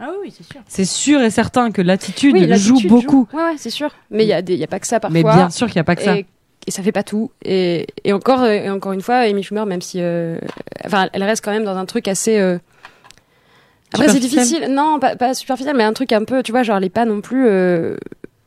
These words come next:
Speaker 3: méga obèse ou je, tu vois, elle est pas dans
Speaker 2: Elle
Speaker 3: des
Speaker 2: est quand même
Speaker 3: ex-
Speaker 2: ronde.
Speaker 3: Ouais, mais, enfin, ça
Speaker 2: Elle
Speaker 3: me
Speaker 2: est pas obèse, mais
Speaker 3: Oui,
Speaker 2: elle est
Speaker 3: oui.
Speaker 2: ronde.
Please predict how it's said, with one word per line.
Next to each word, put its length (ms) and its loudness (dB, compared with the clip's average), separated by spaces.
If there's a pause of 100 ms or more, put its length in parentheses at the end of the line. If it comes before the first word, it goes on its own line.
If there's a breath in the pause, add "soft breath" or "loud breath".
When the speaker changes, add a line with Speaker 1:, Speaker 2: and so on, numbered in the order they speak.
(460)
Speaker 3:
méga 460 2
obèse 520 0
ou 600 -2
je, 280 2
tu 160 -8
vois, 140 4
elle 80 2
est 40 2
pas 120 0
dans 80 0
Speaker 2:
Elle 80 4
Speaker 3:
des 60 6
Speaker 2:
est 20 0
quand 140 2
même 140 4
Speaker 3:
ex- 80 4
Speaker 2:
ronde. 200 2 (240 loud breath)
Speaker 3:
Ouais, 120 4 (140)
mais, 200 2
enfin, 400 -2
ça 100 2
Speaker 2:
Elle 60 4
Speaker 3:
me 60 2
Speaker 2:
est 20 -4
pas 200 2
obèse, 420 0
mais 120 -4
Speaker 3:
Oui, 60 0
Speaker 2:
elle 80 0
est 20 2
Speaker 3:
oui. 60 0
Speaker 2:
ronde. 220 -4